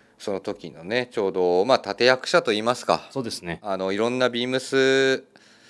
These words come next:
Speaker 1: プラスおよびビームス、
Speaker 2: はい。
Speaker 1: アメリカに渡っていただいて、長年
Speaker 2: はい。
Speaker 1: 本当いろんなブランドをくっつけたり、
Speaker 2: はい。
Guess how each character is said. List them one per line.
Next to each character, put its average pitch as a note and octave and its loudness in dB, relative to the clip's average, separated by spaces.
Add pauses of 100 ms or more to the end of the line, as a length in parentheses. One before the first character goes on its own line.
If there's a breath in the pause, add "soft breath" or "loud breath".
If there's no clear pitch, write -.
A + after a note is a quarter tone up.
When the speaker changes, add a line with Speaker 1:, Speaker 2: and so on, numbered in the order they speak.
(220 loud breath)
Speaker 1:
プ C#3 2
ラ A#2+ 8
ス D2+ -2
お F#2 2
よ F#2+ 6
び E2 -2
ビ F#2 -2
ー F#2+ -2
ム F2+ -2
ス、 E2+ -2
Speaker 2:
は - -4
い。 F2 -6
Speaker 1:
ア - -6
メ E2 -10
リ D#2+ -14
カ E2+ -8
に F2 -8
渡 E2+ -4
っ F2 -6
て - -8
い E2+ -4
た F2+ -2
だ F#2+ 0
い G2 -4
て、 A2 0
長 E2 0
年 G2+ -6
Speaker 2:
は F#2+ -8
い。 - -12
Speaker 1:
本 G2 -6
当 F#2+ -2
い F2 2
ろ F2+ -2
ん G2+ -4
な G2+ 2
ブ G2 0
ラ F#2+ 2
ン G2 -4
ド G2+ 10
を - 2 (440 loud breath)
く - -16
っ - -16
つ - -12
け A2+ 0
た G2+ 2
り、 D#2+ -10
Speaker 2:
は F2+ -6
い。 F#2+ -6